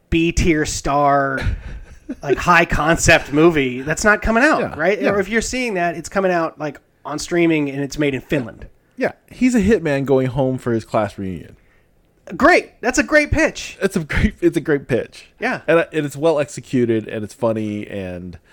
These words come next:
Speaker 2: um, the fight scenes are good and, like,
Speaker 1: Fantastic, I would argue.
Speaker 2: Yeah, yeah. So anyway, good, good, big up to Grosse Pointe Blank.
Speaker 1: Now, why
Speaker 2: And
Speaker 1: don't you buy Minnie Driver as the female lead?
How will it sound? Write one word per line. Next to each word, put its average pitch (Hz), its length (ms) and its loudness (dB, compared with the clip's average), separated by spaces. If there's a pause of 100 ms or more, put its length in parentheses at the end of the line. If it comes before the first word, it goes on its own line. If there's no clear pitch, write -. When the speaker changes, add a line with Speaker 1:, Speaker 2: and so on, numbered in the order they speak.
(300)
Speaker 2:
um, 92 320 -2
the 117 80 -8
fight 135 240 4
scenes 127 180 -4
are 101 40 -6
good 101 500 -2
and, 104 240 -6 (120)
like, 104 80 -4
Speaker 1:
Fantastic, 147 560 0
I 117 60 -8
would 117 100 -12
argue. 110 160 -4
Speaker 2:
Yeah, - 120 -10 (360)
yeah. - 260 -6 (220)
So 101 420 -4 (440)
anyway, 98 460 -8
good, 127 340 -6
good, 131 280 0
big 131 180 0
up 123 220 -2
to 117 80 -4
Grosse 110 300 -2
Pointe 95 320 -12
Blank. 87 300 -12
Speaker 1:
Now, 196 220 0
why 202 160 4
Speaker 2:
And 240 60 0
Speaker 1:
don't 269 180 0
you - 60 -10
buy 202 160 4
Minnie 185 200 2
Driver 139 360 -6
as 123 140 -10
the 123 160 -12
female 120 300 -12
lead? 113 120 -16